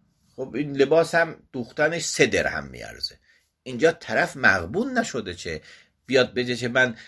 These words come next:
کالای پنج تومنی رو به او دو درهم فروختم. خب درسته دو درهم فروخته ای، ولکن سه درهمش هم از دوختن لباس در میاد.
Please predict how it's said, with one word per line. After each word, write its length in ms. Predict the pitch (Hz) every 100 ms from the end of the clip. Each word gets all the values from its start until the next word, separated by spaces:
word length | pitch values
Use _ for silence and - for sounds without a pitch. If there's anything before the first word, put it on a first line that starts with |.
| _
کالای 640 | - 120 110 120 139 127
پنج 640 | 113 - - 113 113 98 -
تومنی 460 | 123 113 110 139
رو 120 | 156 139
به 100 | 117
او 140 | 143
دو 200 | 143 123
درهم 380 | 92 76 73 69
فروختم. 500 | - - - - - _ _ -
خب 100 | 95
درسته 400 | 110 143 190 -
دو 180 | 262 247
درهم 380 | 214 190 147 120
فروخته 400 | - 92 82 85
ای، 220 | 80 71 - - _ _
ولکن 640 | 113 147 170 - 196 190 - - _ - 82
سه 220 | - -
درهمش 580 | 151 170 123 143 175 180
هم 160 | 180 180
از 280 | 110 98 -
دوختن 480 | 110 - - 131 165
لباس 460 | 135 110 156 180
در 200 | 220 196
میاد. 420 | 135 87 69 -